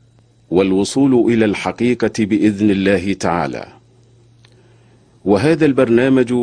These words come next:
برنامج شهري يأتيكم على الهواء مباشرة في الأربعاء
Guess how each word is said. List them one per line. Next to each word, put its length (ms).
برنامج 800
شهري 560
يأتيكم 680
على 180
الهواء 540
مباشرة 840
في 140
الأربعاء 760